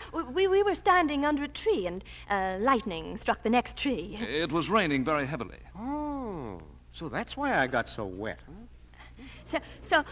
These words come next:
Speaker 1: so we broke in to get out of the storm.
Speaker 3: Oh, well, I, I'm glad you were able to start a fire.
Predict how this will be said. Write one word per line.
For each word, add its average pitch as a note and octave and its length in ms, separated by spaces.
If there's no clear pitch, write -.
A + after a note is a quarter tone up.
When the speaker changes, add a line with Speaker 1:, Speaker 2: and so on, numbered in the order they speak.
Speaker 1:
so F#4 100
we G4 180
broke F#4 300
in C#4 340
to C4+ 240
get C#4 200
out B3+ 160
of G#3+ 80
the A3+ 60
storm. A#3 600
Speaker 3:
Oh, A#3+ 240
well, C3 280
I, A2 200
I'm A2+ 120
glad D3+ 300
you A#2+ 80
were A#2 140
able G#2+ 200
to - 60
start G#2 240
a F2 60
fire. F3 440